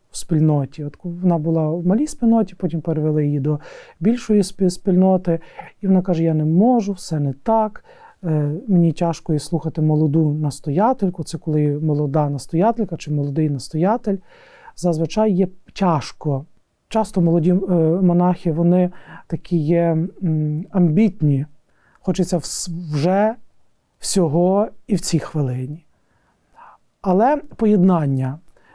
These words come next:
е, коли є хтось зі старших в спільноті, поєднання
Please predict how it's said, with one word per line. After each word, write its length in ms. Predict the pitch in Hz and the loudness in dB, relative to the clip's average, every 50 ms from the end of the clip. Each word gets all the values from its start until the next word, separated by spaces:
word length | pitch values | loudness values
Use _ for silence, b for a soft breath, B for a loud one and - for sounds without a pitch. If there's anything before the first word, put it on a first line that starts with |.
| b b b _ | b b b _
е, 580 | 190 175 160 156 156 151 151 151 147 143 147 151 - | -2 0 0 2 2 2 0 0 -2 -2 -4 -6 -4
коли 240 | - 190 170 175 170 | -2 0 2 2 2
є 80 | 165 | 0
хтось 320 | 160 - - 160 143 - 202 | -2 -2 -4 -4 -4 -2 -4
зі 180 | 196 160 147 151 | -2 0 0 -2
старших 640 | - - - 190 185 196 214 208 - - - 185 - | -2 -4 -2 0 0 2 0 0 -4 -4 -6 -6 -6
в 40 | - | -6
спільноті, 760 | - - - 160 165 165 170 175 180 175 - - 170 160 165 B B B B B B B | -8 -4 0 2 2 4 4 4 2 0 0 -2 -2 -2 -4 B B B B B B B
поєднання 960 | - 170 165 156 147 175 180 185 185 175 165 165 165 160 156 151 147 143 | -2 0 0 2 2 2 2 4 4 4 4 2 2 2 0 0 -2 -4